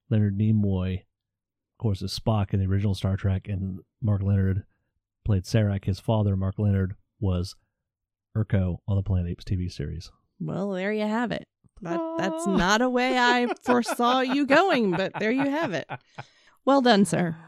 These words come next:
Speaker 1: Oh, and there we have it.
Speaker 2: You have once again proven that the world does indeed revolve around Planet of the Apes.
Speaker 1: Hey, and you know, while you're home, watch one of the original Planet of the Apes movies, too.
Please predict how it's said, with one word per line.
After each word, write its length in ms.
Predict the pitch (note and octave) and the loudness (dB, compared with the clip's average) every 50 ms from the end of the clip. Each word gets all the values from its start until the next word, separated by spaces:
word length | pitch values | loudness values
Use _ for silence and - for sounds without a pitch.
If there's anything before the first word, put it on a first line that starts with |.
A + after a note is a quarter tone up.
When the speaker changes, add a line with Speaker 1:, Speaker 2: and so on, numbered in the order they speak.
| - - - - _ _ _ - | -20 -20 -20 -20 _ _ _ -6
Speaker 1:
Oh, 400 | - - - A#3 A3 F3+ C#3 B2+ B2 | -2 0 2 2 2 0 0 -2 -2
and 260 | B2+ C3 C3+ C3 B2+ | -2 0 0 0 2
there 180 | B2 A#2 A#2 A#2 | 2 2 2 2
we 100 | A2+ A2 | 0 -2
have 180 | G#2+ F#2 D#2+ | -2 -6 -10
it. 80 | - _ _ _ _ - | -16 _ _ _ _ -8
Speaker 2:
You 120 | G3 F#3+ F#3+ | -8 -6 -6
have 160 | F#3+ F#3 F#3+ | -6 -6 -4
once 220 | G3+ G#3+ G#3+ - - | -2 -2 -2 -2 -4
again 220 | G#3+ G#3+ G#3 G#3 | -4 -4 -4 -4
proven 400 | G3+ - G#3+ G3+ F#3 F#3 G#3 G#3+ | -2 -2 -4 -2 -2 -2 -2 -2
that 140 | G3+ G3 F#3 | -2 -2 -4
the 60 | - | -4
world 220 | F#3+ F#3 G3 G3+ F#3+ | -4 -4 -4 -2 -2
does 180 | G3 G3 F#3+ G#3 | -2 -2 0 0
indeed 380 | A#3 A3+ A3+ A3 G#3 G3 G#3 A3 - - - - | 0 0 2 0 0 -2 -2 -4 -8 -14 -10 -10
revolve 420 | F#3+ F3+ F3+ F#3+ F#3+ F#3+ G3 G#3 G3+ | -8 -8 -6 -6 -6 -6 -6 -4 -4
around 220 | F#3 F3+ F3+ F#3 | -4 -4 -6 -6
Planet 260 | F3+ - F#3+ F3+ F3+ F#3 | -4 -4 -4 -2 -2 -4
of 60 | G3 | -4
the 160 | G#3 G3+ G3+ | -6 -6 -6
Apes. 100 | F#3+ - D#3+ | -6 -6 -4
Speaker 1:
Hey, 220 | G#3 G3 E3 - - - | -4 -4 -6 -8 -6 -4
and 160 | E3 F3 G3 | -2 -2 0
you 100 | A3 A#3 | 0 0
know, 140 | A3+ G#3+ G3+ - | -2 -4 -4 -2
while 160 | - F#3 G3 | -2 0 0
you're 100 | G3 G3 | 2 4
home, 220 | F#3+ A3+ A#3+ A3+ - _ _ _ _ _ _ _ _ _ _ _ _ _ _ | 4 4 2 0 -2 _ _ _ _ _ _ _ _ _ _ _ _ _ _
watch 180 | C4 C4 - - | -4 -4 -2 0
one 80 | B3+ | -2
of 40 | B3+ | 0
the 80 | B3 B3 | 0 0
original 220 | B3 A#3+ B3+ A#3+ | 0 0 -2 -2
Planet 180 | A3 B3+ A#3+ A3+ | -2 -2 -2 0
of 40 | F#3+ | 0
the 40 | D3 | -2
Apes 140 | B2 - - | -2 -2 -2
movies, 240 | A#2+ G#2 F#2 G2 - | -2 -2 -2 -4 -4
too. 140 | - A2 | -2 -2